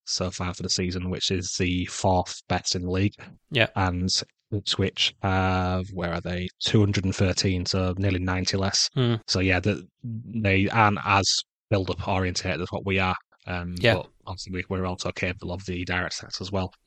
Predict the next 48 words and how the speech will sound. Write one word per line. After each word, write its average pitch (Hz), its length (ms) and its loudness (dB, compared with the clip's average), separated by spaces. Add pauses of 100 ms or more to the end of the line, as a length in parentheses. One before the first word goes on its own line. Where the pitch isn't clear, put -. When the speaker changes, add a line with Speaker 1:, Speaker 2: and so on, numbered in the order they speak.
Speaker 2:
Yeah, 156 120 8
yeah. 143 140 6
Speaker 1:
which - 280 -4
is 92 380 -2 (260)
very 98 140 6
similar 98 240 4
for 98 120 -4
both 98 200 2
teams. 95 320 0 (200)
We've, 92 180 -2
Speaker 2:
Yeah. 123 160 6
Speaker 1:
we've 98 160 2
got 87 120 -10
forty-five, 104 680 4
they've 90 120 -2
got - 120 -8
thirty-nine. 90 540 -4 (180)
So 87 240 -6 (360)
around 131 160 2
about 90 140 0
a - 180 -6
s-, - 80 -10
similar 92 360 -6
sort - 260 -8
of 92 80 -12 (280)
amount 92 240 -6
of 90 60 -12
direct 92 320 -4
attack. - 220 -8 (100)
But 98 120 -4
yeah, 101 140 6 (420)
enough 151 280 8
of 101 80 2
the 101 80 2
data. 95 340 2 (100)
Speaker 2:
Yeah, 120 180 4 (240)
yeah. 98 120 2
Speaker 1:
Um, 92 280 4
but 98 220 4 (320)
either 110 140 6
way, 104 160 8
I 95 40 4
think 110 180 2
this 95 140 0
is - 80 4
going 95 140 2
to - 120 -4
be 92 260 2